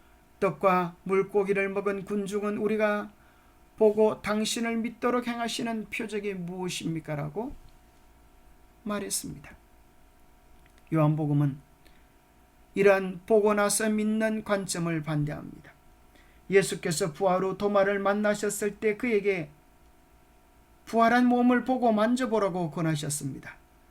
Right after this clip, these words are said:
하지만 이내 예수님은 보지 못하고 믿는 자들은 복되도다라고 말씀하셨습니다. 보지 않고 어떻게 하나님을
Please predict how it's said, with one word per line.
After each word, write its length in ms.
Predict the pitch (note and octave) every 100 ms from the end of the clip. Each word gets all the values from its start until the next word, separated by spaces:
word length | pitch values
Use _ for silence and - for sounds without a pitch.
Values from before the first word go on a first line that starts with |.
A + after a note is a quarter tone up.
| _ - -
하지만 420 | F#3 E3 D#3+ D#3+
이내 260 | D#3+ D#3+
예수님은 520 | D#3+ E3+ - F#3 F3+ F3+
보지 280 | G#3 G3
못하고 460 | G3 F#3+ - G3+ G#3+
믿는 420 | G3+ G#3 G#3+ A3
자들은 540 | G3+ F3 E3+ D#3+ D#3+ D3 - - - - - _ _ -
복되도다라고 1040 | A3 A3 - A#3 G#3+ G3+ G#3 G#3 G3+ G#3
말씀하셨습니다. 1000 | G#3+ G#3 G#3 G#3 G3+ G3 - - - - - _ - _ _ - - - - - - _
보지 320 | D4+ D#4 C#4
않고 240 | B3+ B3+ B3
어떻게 320 | A#3+ A#3+ B3+
하나님을 760 | A3+ G#3+ F#3+ F3+ F3 D#3+ D3